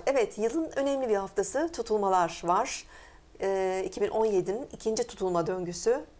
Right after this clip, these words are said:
İlkini Şubat ayında yaşamıştık. Şimdi artık Ağustos ayındaki bu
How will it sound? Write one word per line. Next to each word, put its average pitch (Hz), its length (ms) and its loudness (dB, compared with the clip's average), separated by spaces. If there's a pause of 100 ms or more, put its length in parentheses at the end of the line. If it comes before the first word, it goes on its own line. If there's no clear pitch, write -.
(120)
İlkini 214 380 -4
Şubat 202 260 -2
ayında 180 260 0
yaşamıştık. 196 680 -4 (100)
Şimdi 226 500 0 (460)
artık 202 440 -4 (520)
Ağustos 202 440 2
ayındaki 175 500 0
bu 196 180 0